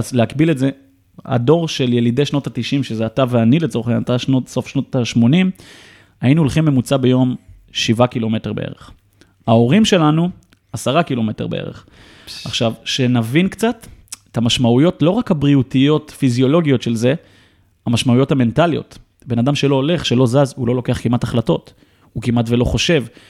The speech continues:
Speaker 1: שתבין מה זה עושה לנפש, מה זה עושה לאדם. והבעיה המרכזית שאנחנו כמדינה עדיין לא נותנים מענה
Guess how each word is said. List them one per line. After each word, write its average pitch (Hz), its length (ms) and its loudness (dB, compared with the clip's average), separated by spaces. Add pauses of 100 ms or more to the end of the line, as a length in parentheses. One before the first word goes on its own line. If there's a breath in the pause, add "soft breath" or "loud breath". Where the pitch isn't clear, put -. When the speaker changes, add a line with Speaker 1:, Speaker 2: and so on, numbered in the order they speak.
(460 soft breath)
Speaker 1:
שתבין 165 360 0
מה 151 220 0
זה 156 120 0
עושה 131 280 -2
לנפש, 117 600 0
מה 120 120 0
זה 143 100 -2
עושה 135 240 -2
לאדם. 113 540 0 (840 loud breath)
והבעיה 113 1000 -2
המרכזית 151 440 -2
שאנחנו 123 520 0 (140)
כמדינה 113 500 0
עדיין 123 320 0
לא 131 160 2
נותנים 123 480 0 (560)
מענה 117 640 2